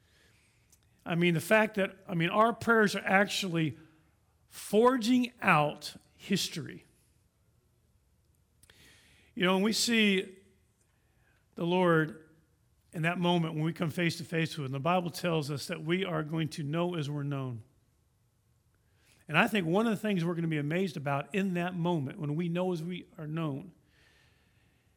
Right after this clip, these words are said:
is how much of history came about because somebody prayed it in.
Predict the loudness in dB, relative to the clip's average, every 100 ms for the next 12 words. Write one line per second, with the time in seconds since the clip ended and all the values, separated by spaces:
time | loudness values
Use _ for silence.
0 | _ _ _ _ -4 -2 -2 0 0 2
1 | 2 0 -2 -2 0 0 -4 -6 -6 -8
2 | -12 -18 -4 0 0 0 0 0 -2 -4
3 | -8 -6 -4 -4 -4 -4 -8 -8 -4 -2
4 | -2 -4 -4